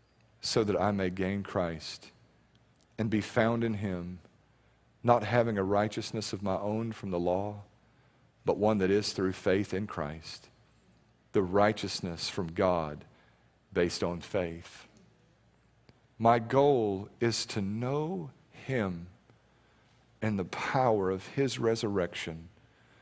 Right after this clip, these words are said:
and the fellowship of his sufferings, being conformed to his death." Can you say with the Apostle Paul,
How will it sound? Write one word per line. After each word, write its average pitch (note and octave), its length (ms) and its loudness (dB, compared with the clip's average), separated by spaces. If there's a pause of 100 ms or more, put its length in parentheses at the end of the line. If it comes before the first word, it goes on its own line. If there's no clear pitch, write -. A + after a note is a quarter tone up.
(280)
and A2 160 2
the F#2 60 0
fellowship C3 720 0
of F#2 160 -4
his B2+ 200 -4
sufferings, F2+ 880 -4 (840)
being A#2+ 300 2
conformed F#2 840 -2
to F#2 100 -8
his F2 340 -8
death." E2 640 -10 (2250)
Can C#3 160 2
you E3+ 160 4
say B2 420 4
with A2+ 200 -2
the A2+ 120 0
Apostle G#2+ 460 0
Paul, G#2+ 540 -4